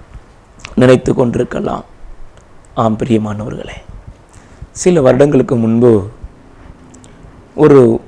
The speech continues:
வீட்டுடைய பிரதிஷ்டைக்காக நான் அழைக்கப்பட்டிருந்தேன். அந்த வீடு பிரதிஷ்டைக்கு போகும்போது அந்த வீட்டில் உள்ள ஒரு சகோதரி சொன்னாங்க,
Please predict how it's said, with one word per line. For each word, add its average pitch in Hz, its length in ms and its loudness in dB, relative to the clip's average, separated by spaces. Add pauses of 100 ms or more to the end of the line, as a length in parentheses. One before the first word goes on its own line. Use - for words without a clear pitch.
(160)
வீட்டுடைய 151 540 2
பிரதிஷ்டைக்காக 131 880 0
நான் 117 260 -4
அழைக்கப்பட்டிருந்தேன். 113 800 -4 (1700)
அந்த 139 200 4
வீடு 196 260 4
பிரதிஷ்டைக்கு 156 640 0
போகும்போது 131 560 2 (1300)
அந்த 135 200 4
வீட்டில் 170 380 2
உள்ள 147 140 4
ஒரு 123 140 4
சகோதரி 131 640 2
சொன்னாங்க, 117 360 0